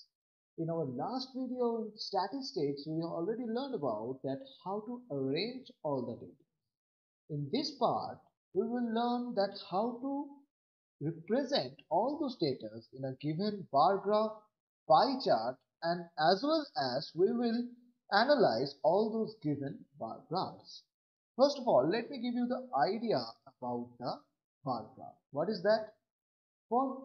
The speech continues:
doing any kind of bar graph, you need to draw two axes, that is along x axis and y axis. According to Cartesian coordinate, these are the following axes,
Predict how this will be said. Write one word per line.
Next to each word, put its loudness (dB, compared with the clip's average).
doing 0
any 0
kind -2
of -2
bar 4
graph, -6
you -2
need -6
to -4
draw -2
two 0
axes, -4
that -8
is -2
along -6
x -8
axis -2
and -6
y -4
axis. -14
According -2
to -4
Cartesian -2
coordinate, -6
these -2
are -8
the -8
following -2
axes, -6